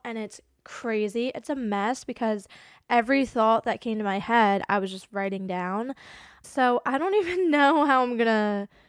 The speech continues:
go through all of these. I feel like those are the best types of episodes, though, is when you're just kind of ranting on and on, and I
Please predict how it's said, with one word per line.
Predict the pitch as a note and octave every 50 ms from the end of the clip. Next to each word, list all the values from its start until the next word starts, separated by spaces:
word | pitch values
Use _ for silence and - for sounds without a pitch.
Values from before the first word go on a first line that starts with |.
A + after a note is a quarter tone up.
| _ _ _ _ _ _ _
go | - A3+ A3 A3+ A#3+
through | A#3+ C#4 D#4+ D#4
all | D4+ D4+ D#4 D#4
of | C#4+
these. | D4+ D#4 D#4+ D#4+ D#4+ D4 -
I | - C4 C#4
feel | C#4 - F#4
like | G#4 G4 D4+
those | - A#3+ A3+ G#3+ A#3+
are | A#3+
the | A3 A3
best | - G3+ G3+ G3+ -
types | - A3+ A3 - -
of | G#3+ G#3+
episodes, | - - G3 - G#3+ - B3+ B3 B3+ B3+ -
though, | - C4 C4 C4 C4 C4+ C#4 C4+ - - - _ _
is | - A#3 G#3 G#3+
when | A3 A3 A3 G#3+
you're | G#3 G#3 G3+
just | F#3+ A3 G#3 -
kind | - A#3 A#3 A3+ A3
of | A3 G#3 G3+ A3+ A3 G#3
ranting | G3+ G3 G3 G3+ G3+ G3+ - A#3+ A#3 A#3 A3+ A3+ A3+ -
on | - G#3+ G#3 G#3 G3+
and | G3 F#3+
on, | G3 F#3+ G3 G3+ G#3+ A3
and | G#3 G3 F#3+ F#3 F3+ F#3 G3 - _ - - _ _ _ _ _ _ _ _ _ -
I | - A3 A3 G#3+ G#3 G#3 G#3 G#3 G#3 G#3 G#3 G3+ G3+ G3+ G3+ G3+ G3 G3 G3 -